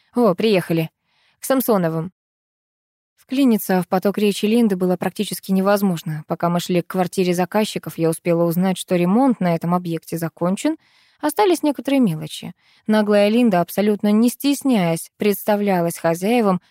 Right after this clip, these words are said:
архитектором-дизайнером и смело бралась за окончательную отделку помещения.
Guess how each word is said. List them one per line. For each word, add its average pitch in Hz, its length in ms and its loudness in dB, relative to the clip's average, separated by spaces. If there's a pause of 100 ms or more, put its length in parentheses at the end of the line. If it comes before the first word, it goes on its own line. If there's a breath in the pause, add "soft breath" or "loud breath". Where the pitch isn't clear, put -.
(100)
архитектором-дизайнером 214 1300 -2
и - 20 0
смело 370 480 -2
бралась 233 560 2
за 220 180 2
окончательную 190 720 0
отделку 170 360 -4
помещения. 160 640 -8